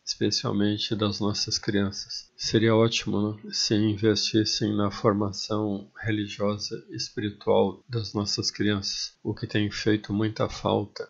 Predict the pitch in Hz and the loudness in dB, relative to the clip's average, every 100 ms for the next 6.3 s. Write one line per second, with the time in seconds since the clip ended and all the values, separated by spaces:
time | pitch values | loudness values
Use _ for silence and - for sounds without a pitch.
0 | - 107 101 - 110 104 98 101 - 104 | -6 -2 -2 2 2 4 0 -2 -2 2
1 | 101 104 - - 113 104 101 104 101 101 | 2 2 0 -2 0 2 6 6 4 -2
2 | - 113 101 104 101 - 107 98 - 98 | -10 -8 -4 -4 -4 -4 -2 -2 -2 -2
3 | 95 101 - - _ 117 110 110 - 110 | -2 -6 -4 -4 _ 0 2 2 0 0
4 | 104 113 - 117 113 - 120 107 98 110 | 0 0 4 4 6 4 0 0 0 -2
5 | - 101 107 110 107 - - 110 101 101 | 0 -2 0 0 -2 -6 -6 -2 2 2
6 | 101 - - | 0 -6 -8